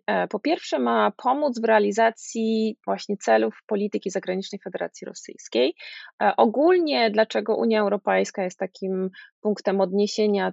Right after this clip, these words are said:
to po prostu takim nadrzędnym zadaniem jest osłabienie relatywne Unii Europejskiej,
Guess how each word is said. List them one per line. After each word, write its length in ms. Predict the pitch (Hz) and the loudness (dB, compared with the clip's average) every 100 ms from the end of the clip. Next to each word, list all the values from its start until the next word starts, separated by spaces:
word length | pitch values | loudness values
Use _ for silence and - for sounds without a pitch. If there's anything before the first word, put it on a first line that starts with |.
| _ | _
to 420 | - 196 185 185 - - | 0 2 4 4 2 -2
po 100 | - | -4
prostu 840 | 185 214 226 - - 202 185 180 175 - | 2 4 4 0 0 2 2 0 -4 -4
takim 540 | 185 - 185 185 180 | -4 -2 -2 -2 -2
nadrzędnym 580 | 180 170 - 180 180 175 | -4 -6 -6 -6 -6 -2
zadaniem 440 | 175 170 196 202 | -2 2 2 2
jest 140 | 196 - _ _ _ | 0 -4 _ _ _
osłabienie 800 | 214 - 196 185 196 240 240 208 | -8 0 0 2 2 2 2 2
relatywne 840 | 190 175 175 - 202 185 190 180 - | 2 0 -2 -2 -4 -2 -4 -4 -4
Unii 240 | 190 180 | -4 -4
Europejskiej, 920 | - 165 170 - - - - - 277 | -8 -8 -8 -8 -12 -10 -14 -2 0